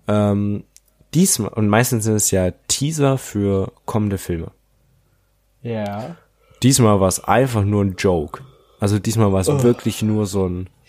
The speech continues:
Speaker 2: Ist ja geil.
Speaker 1: Also, es gab einen, die machen ja meistens zwei Credits, also so zwei Szenen.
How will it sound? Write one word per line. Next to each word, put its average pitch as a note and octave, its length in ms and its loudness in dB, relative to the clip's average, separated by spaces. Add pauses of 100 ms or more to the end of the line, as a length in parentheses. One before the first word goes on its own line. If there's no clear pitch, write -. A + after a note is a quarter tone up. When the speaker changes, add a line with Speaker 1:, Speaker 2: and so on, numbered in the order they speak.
(840)
Speaker 2:
Ist - 120 -12
ja E3+ 100 0
geil. A2+ 220 0
Speaker 1:
Also, G#2+ 240 2 (440)
es - 200 -2
gab G#2 260 0
einen, C3 460 0 (480)
die G#2 80 -10
machen G#2+ 240 -2
ja F#2+ 100 2
meistens G2 440 -2
zwei F#2+ 500 2 (180)
Credits, - 480 -6
also F#2 180 -6
so F2+ 180 -8
zwei F#2+ 340 0
Szenen. F#2 420 -4